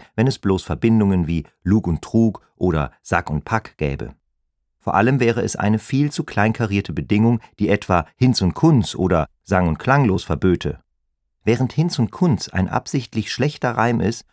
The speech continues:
um die beiden Gesellen noch lausiger wirken zu lassen, grenzt sang- und klanglos an Genialität, weil es den Reim zuerst erzeugt, sang und klang, ihn aber umgehend wieder aufhebt, los.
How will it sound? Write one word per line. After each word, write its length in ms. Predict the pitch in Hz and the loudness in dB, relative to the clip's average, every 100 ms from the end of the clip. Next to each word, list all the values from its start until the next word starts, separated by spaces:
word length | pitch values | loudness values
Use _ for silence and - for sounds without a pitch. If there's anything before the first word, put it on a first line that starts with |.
| _ | _
um 140 | 95 | -4
die 100 | 101 | -4
beiden 300 | 78 101 110 | -2 0 0
Gesellen 500 | - 78 107 104 92 | -2 -2 0 2 2
noch 240 | 113 147 - | 0 -2 -2
lausiger 540 | 113 123 113 90 71 67 | 0 0 -2 -4 -6 -4
wirken 280 | 78 - | -4 -4
zu 140 | 73 85 | -4 -2
lassen, 340 | 80 87 113 - - - | -2 -2 -4 -4 -14 -6
grenzt 400 | 101 104 - - _ | 0 0 0 -12 _
sang- 340 | 71 117 139 | -2 0 0
und 160 | 101 87 | -2 -4
klanglos 580 | - 104 127 127 127 - _ | -2 0 2 2 0 -4 _
an 180 | - 123 | -4 -2
Genialität, 800 | 95 101 104 107 117 - 71 - _ _ | 2 2 2 0 -4 -6 -6 -6 _ _
weil 160 | 80 87 | -2 -2
es 100 | - | -2
den 140 | 85 | -4
Reim 320 | 78 82 113 | -2 0 0
zuerst 400 | 117 87 82 80 | -2 -2 -2 -4
erzeugt, 560 | - - 98 107 175 - _ _ | -8 -4 0 0 0 -8 _ _
sang 240 | 78 85 78 | -4 0 0
und 120 | 76 | -2
klang, 400 | 85 82 135 175 _ _ - | 0 0 0 -4 _ _ 0
ihn 140 | 107 | 2
aber 200 | 107 113 | 2 2
umgehend 540 | 165 196 208 151 143 | 0 0 2 0 0
wieder 240 | 135 143 - | -2 0 2
aufhebt, 500 | 101 - 73 - _ _ | 0 -2 -6 -8 _ _
los. 460 | 113 78 - - | 0 0 -6 -16